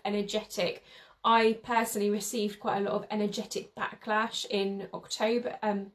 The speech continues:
October, in August. Um, and the equinox in September was a massive, massive shift.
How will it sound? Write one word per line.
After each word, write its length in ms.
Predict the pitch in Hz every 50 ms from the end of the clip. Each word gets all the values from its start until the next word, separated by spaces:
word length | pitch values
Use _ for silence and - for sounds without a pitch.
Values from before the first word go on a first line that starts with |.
| _ - - - -
October, 400 | - - - - - - - 247 - _ - - - - - - - - - _ _ _ _ _ _ -
in 240 | 214 220 208 202 -
August. 760 | - 254 285 294 294 311 302 311 311 - - - - - - _ _ _ _ -
Um, 600 | 220 208 202 202 202 196 196 202 208 208 208 - - _ _ _ _ 214
and 160 | 220 226 226
the 160 | 240 - -
equinox 760 | - 254 254 - - 294 277 262 262 220 - - - - - -
in 260 | - 220 233 233 220
September 600 | - - - - - - 226 220 220 214 208 208
was 180 | 190 202 202 202
a 80 | 208
massive, 680 | 208 208 220 220 214 202 196 196 - - 190 202 202 -
massive 520 | 190 196 190 185 - - - 196 190 -
shift. 640 | - - - 214 202 254 349 339 - - - -